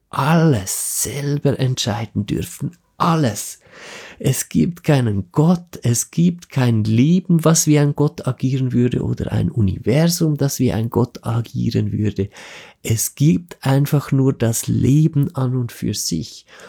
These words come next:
Und wenn wir von das Leben sprechen, dann ist das Leben einfach alles, was es gibt, aber nicht eine höhere Instanz, die quasi da drüber steht und den einzelnen,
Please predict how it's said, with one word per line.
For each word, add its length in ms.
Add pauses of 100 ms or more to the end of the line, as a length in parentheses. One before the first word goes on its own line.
(120)
Und 200
wenn 220
wir 120
von 540
das 440
Leben 520
sprechen, 580
dann 220
ist 260
das 180
Leben 360
einfach 400
alles, 420
was 180
es 240
gibt, 540
aber 160
nicht 420
eine 320
höhere 460
Instanz, 960
die 140
quasi 400
da 100
drüber 480
steht 560
und 260
den 220
einzelnen, 960